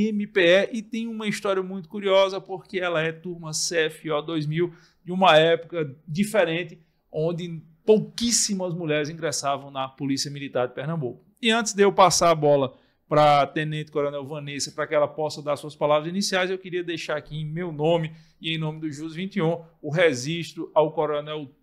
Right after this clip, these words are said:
Torres, tá certo? Comandante da Polícia Militar de Pernambuco. Muito obrigado ao Coronel Torres, a todo o comando da Polícia Militar de Pernambuco,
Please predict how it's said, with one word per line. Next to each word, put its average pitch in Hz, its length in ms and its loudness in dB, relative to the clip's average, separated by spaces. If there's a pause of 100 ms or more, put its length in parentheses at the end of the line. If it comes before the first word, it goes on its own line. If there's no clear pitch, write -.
(120)
Torres, 160 600 4
tá 139 120 -2
certo? 143 340 -2
Comandante 147 400 -4
da 151 100 0
Polícia 147 340 -8
Militar 139 320 -4
de 135 80 -18
Pernambuco. 135 480 -8
Muito 156 180 -4
obrigado 143 360 -2
ao 139 80 -6
Coronel 135 400 -10
Torres, 151 280 -4
a 143 60 -8
todo 160 280 -10
o - 20 -16
comando 147 380 -12
da 143 100 0
Polícia 139 340 -10
Militar 135 300 -6
de - 80 -14
Pernambuco, 139 520 -2